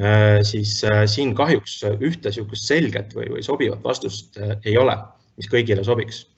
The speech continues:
Ja vaatamata asjaolule, et, äh, G D P R kehtib kõikides Euroopa Liidu liikmesriikides, siis, äh, riiklikud andmekaitseasutused on andnud siin nagu väga erinevaid suuniseid.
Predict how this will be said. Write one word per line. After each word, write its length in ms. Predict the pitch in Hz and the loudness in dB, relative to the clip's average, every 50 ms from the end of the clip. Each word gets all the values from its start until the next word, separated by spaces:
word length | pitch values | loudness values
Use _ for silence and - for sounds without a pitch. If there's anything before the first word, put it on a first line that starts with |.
| _ _ _ _ _ _ _ _ - | _ _ _ _ _ _ _ _ -4
Ja 300 | 104 101 104 104 104 104 107 120 | 0 2 4 4 4 4 4 4
vaatamata 580 | 139 143 - 117 104 104 104 - 117 107 107 107 107 107 107 107 - - - - - - - - _ _ - | 2 0 0 -2 -2 -2 -2 0 0 0 2 2 2 0 0 -4 -8 -12 -16 -18 -20 -20 -20 -20 _ _ 0
asjaolule, 680 | - 175 170 165 127 104 104 104 104 107 104 104 107 | 0 2 2 4 2 4 4 2 2 2 0 0 -2
et, 260 | 107 - - - 104 | -4 -8 -8 -6 -6
äh, 320 | 101 101 104 104 104 107 107 104 | -4 -2 -2 -2 -2 -2 -2 0
G 160 | 107 139 135 | 0 0 0
D 80 | 117 110 107 | 0 0 0
P 120 | 120 123 117 | 2 2 2
R 40 | 110 107 104 104 104 101 107 - 101 - | 2 2 2 2 0 0 -2 -6 -10 -6
kehtib 320 | - 123 117 117 117 101 104 - | -4 -4 -4 -4 -6 -8 -4 -2
kõikides 480 | 151 170 170 - 110 107 101 104 - | -2 -2 -2 -4 -6 -4 -6 -4 -2
Euroopa 420 | 110 110 113 117 117 - 117 104 101 | -2 -2 -2 -2 -4 -4 -2 -2 0
Liidu 200 | 104 104 104 107 120 | 0 0 2 2 0
liikmesriikides, 720 | 123 113 110 101 107 107 101 104 104 104 107 104 - - - - - - - - - _ | 0 -2 -4 -4 -4 -4 -2 -2 -2 -2 -2 -4 -6 -8 -14 -20 -20 -20 -20 -20 -18 _
siis, 400 | - - 104 104 104 104 - - | -10 -6 -4 -2 -2 -2 0 0
äh, 420 | 110 101 104 104 107 107 107 107 104 110 | 2 4 6 6 6 6 6 6 6 6
riiklikud 360 | 127 127 120 107 - - 113 | 4 2 0 -4 -4 -2 0
andmekaitseasutused 840 | 127 143 135 113 98 107 107 104 - 107 101 107 101 - 107 101 110 | 2 2 2 2 2 2 2 2 0 -2 -2 -4 -4 -6 -6 -6 -4
on 120 | 113 117 117 | -2 0 0
andnud 180 | 110 101 107 | 0 -2 -2
siin 200 | - 107 104 104 | -2 0 0 2
nagu 160 | 104 101 104 | 0 2 0
väga 200 | 120 123 113 107 110 | 0 2 2 2 2
erinevaid 320 | 110 101 101 98 95 98 - | 2 0 -2 -2 -4 -6 -6
suuniseid. 560 | 117 117 110 104 101 104 - 101 - - | -4 -2 -2 -2 -2 -4 -6 -8 -10 -12